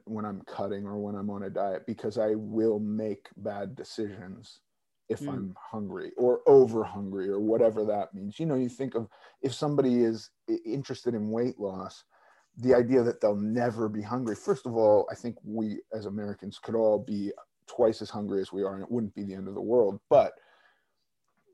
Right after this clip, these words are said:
Speaker 1: when I go too long without eating, and then I go to the store, or I go too long without eating, and then I go to cook a meal, it, it just is never as successful as if I, if I'm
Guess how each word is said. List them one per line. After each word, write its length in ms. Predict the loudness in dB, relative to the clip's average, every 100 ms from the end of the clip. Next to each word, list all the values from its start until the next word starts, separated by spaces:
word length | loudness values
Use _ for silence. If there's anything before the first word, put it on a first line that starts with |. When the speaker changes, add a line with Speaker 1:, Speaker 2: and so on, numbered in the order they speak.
| _
Speaker 1:
when 540 | -12 -6 0 4 4 4
I 140 | 2
go 260 | 4 4 4
too 280 | 0 -2 -2
long 300 | -2 -2 -4
without 400 | -4 -4 -2 0
eating, 500 | 0 -2 -6 -10 -12 -8
and 160 | -4
then 120 | -2 0
I 120 | 0
go 160 | 0
to 80 | -2
the 100 | -4
store, 540 | -8 -6 -2 -2 -4 -4
or 380 | 0 2 2 0
I 40 |
go 180 | 0 -2
too 180 | -2 -6
long 220 | -4 -4
without 320 | -4 -4 -2
eating, 240 | -2 -4 -4
and 120 | -2
then 80 | 0
I 80 |
go 140 | 2 0
to 60 |
cook 300 | 0 -2 -2
a 40 | -2
meal, 480 | -2 -4 -6 -10 -6
it, 160 | -6 -4
it 140 | -6
just 260 | -8 -12 -6
is 180 | -4 -2
never 580 | -2 0 2 2 2 0
as 180 | -4 -6
successful 720 | -12 -4 -4 -4 -8 -6 -6
as 140 | -8 -10
if 180 | -10 -8
I, 140 | -8 -10 -18 -20 -20 _ _ -12
if 200 | -4 -2
I'm 220 | 0